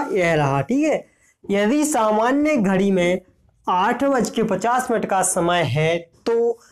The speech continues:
दर्पण प्रतिबिंब में क्या समय होगा? क्वेश्चन ये रहा। अब इसको सॉल्व करने की विधि मैं आपको बता दे रहा हूँ, उसके बाद बताऊंगा शॉर्टकट ट्रिक। दोस्तों, आप यहाँ पर देख लेते हैं,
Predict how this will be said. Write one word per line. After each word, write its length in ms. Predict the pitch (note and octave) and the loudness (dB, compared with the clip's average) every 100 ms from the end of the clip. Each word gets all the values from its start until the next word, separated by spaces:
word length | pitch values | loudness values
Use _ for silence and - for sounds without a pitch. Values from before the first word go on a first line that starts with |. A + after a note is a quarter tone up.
| _ E3+ | _ -4
दर्पण 580 | C#3+ F#3 G#3 G#3+ D4 D4 | -2 0 0 0 0 0
प्रतिबिंब 600 | A3+ G3 G#3 G3+ F#3+ F#3+ | -2 -2 0 0 2 2
में 400 | F#3 F#3 F#3+ - | 2 0 -2 -4
क्या 180 | A3+ A#3 | -2 0
समय 380 | A#3 F3+ E3+ F3+ | 0 0 0 0
होगा? 440 | C#3+ D#3 C#3+ D3 C#3 - - _ _ _ | 0 -2 0 0 -2 -6 -20 _ _ _
क्वेश्चन 380 | A3 A3 C#4 C4 | -2 0 0 0
ये 160 | A3+ A#3 | 0 2
रहा। 140 | B3 A#3+ C4+ | 2 2 0
अब 160 | C#4 | 0
इसको 220 | C4+ C#4 C#4+ | -2 -2 -2
सॉल्व 360 | C#4 C4 C#4 | 0 0 0
करने 260 | C4+ B3+ B3 | 0 0 0
की 80 | A#3 | 0
विधि 260 | A3 A#3 | 0 0
मैं 120 | A3+ | 2
आपको 280 | A3 G#3 G#3+ | 0 0 -4
बता 340 | D#3+ D#3 D#3+ F3 | -4 -2 0 0
दे 140 | G3 | 0
रहा 100 | A#3 | 0
हूँ, 140 | B3+ A#3+ | 0 0
उसके 240 | G#3 A#3+ | -4 -2
बाद 180 | A3 G#3+ | 0 0
बताऊंगा 500 | F#3+ F#3 F3+ F3+ C#4+ | 0 0 0 0 -2
शॉर्टकट 720 | D4 - G#3+ A3+ G#3 G3 G3 _ - | -4 -4 -2 -2 -2 -2 -4 _ -4
ट्रिक। 260 | D#3 D3+ - _ - - - | -2 -2 -8 _ -20 -20 -6
दोस्तों, 260 | - A3 C4 | -4 -2 0
आप 200 | B3+ B3+ | 0 0
यहाँ 200 | A#3 A3+ | 0 2
पर 160 | B3 | 2
देख 260 | G#3 A3+ A3+ | 0 0 0
लेते 320 | A#3+ A#3 A#3 | 0 0 0
हैं, 320 | A3+ A#3 A3 | 0 0 -4